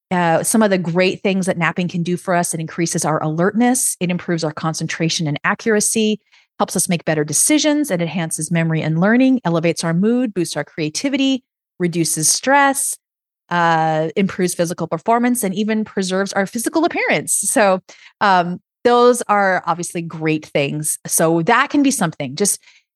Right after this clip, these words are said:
being able to track with our body and ourselves to notice these things about what is it that I really need, or how are things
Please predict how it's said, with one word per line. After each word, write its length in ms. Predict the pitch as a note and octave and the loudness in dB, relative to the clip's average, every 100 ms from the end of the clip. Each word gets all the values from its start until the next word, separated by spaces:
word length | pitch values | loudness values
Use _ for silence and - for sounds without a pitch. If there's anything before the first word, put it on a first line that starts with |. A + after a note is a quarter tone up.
| _ | _
being 160 | B3+ D4+ | 0 2
able 200 | G4 F#4 | 2 2
to 100 | C#4+ | 0
track 420 | A3+ - C4 B3 - | -2 0 2 2 0
with 120 | A3+ | -2
our 160 | F#3+ F#3+ | 2 2
body 360 | F3 F3 F3 E3+ | 2 2 2 -2
and 120 | E3 | -4
ourselves 480 | D#3+ - D#3+ D#3 - | -4 -2 -2 -2 -4
to 100 | F#3 | -4
notice 420 | E3+ E3 E3 - | -2 0 -2 -4
these 260 | F3 E3+ - | -8 -8 -6
things 320 | E3+ D#3 D3+ | -4 -4 -4
about 260 | D#3 D3 D3+ | -4 -4 2
what 200 | F3+ D#4 | 2 4
is 120 | F#4+ | 2
it 120 | G4 | 0
that 100 | A#3+ | 2
I 60 | A3+ | 0
really 400 | F3+ G3 G#3+ G#3+ | 2 0 2 2
need, 340 | F3 D#3+ E3 | 0 -2 -2
or 220 | E3 D#3+ | -2 -2
how 240 | F#3+ G#3+ D4+ | -2 0 0
are 100 | E4 | 0
things 300 | D#4 C4+ | -2 -2